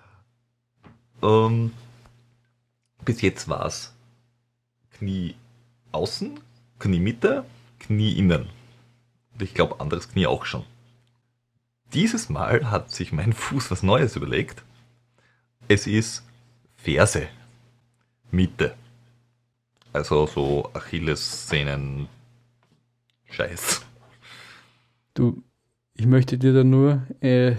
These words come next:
Speaker 2: in aller Dringlichkeit zur Vorsicht raten, mein Freund.
Speaker 1: Du denkst
Speaker 2: Du,
Speaker 1: an den Jordi?
Speaker 2: ich denk auch an mich, weil ich habe ja auch fast ein Jahr mit dem Teil herumgeschissen. Äh, Obacht.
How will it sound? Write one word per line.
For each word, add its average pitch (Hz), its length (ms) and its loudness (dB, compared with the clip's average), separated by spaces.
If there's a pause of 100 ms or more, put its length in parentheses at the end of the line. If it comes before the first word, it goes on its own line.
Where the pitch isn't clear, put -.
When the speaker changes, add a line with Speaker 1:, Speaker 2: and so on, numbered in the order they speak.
(180)
Speaker 2:
in 127 140 4
aller 131 420 6 (340)
Dringlichkeit 135 880 4
zur - 120 -10
Vorsicht - 480 0
raten, 95 280 2
mein 101 100 -2
Freund. 98 380 -4 (800)
Speaker 1:
Du - 80 -2
denkst 90 260 6
Speaker 2:
Du, 170 40 -2
Speaker 1:
an 95 140 2
den - 20 0
Jordi? 82 340 2 (240)
Speaker 2:
ich 143 160 4
denk 135 180 6
auch 131 100 4
an 123 120 6
mich, 143 260 2 (340)
weil 113 260 2
ich 123 120 2
habe 123 160 6
ja 110 60 8
auch 123 140 6
fast - 380 -2
ein 120 100 4
Jahr 104 260 2 (1200)
mit 120 160 0
dem 120 120 4
Teil 120 200 4
herumgeschissen. 127 640 2 (1200)
Äh, 110 220 -4 (340)
Obacht. 117 480 4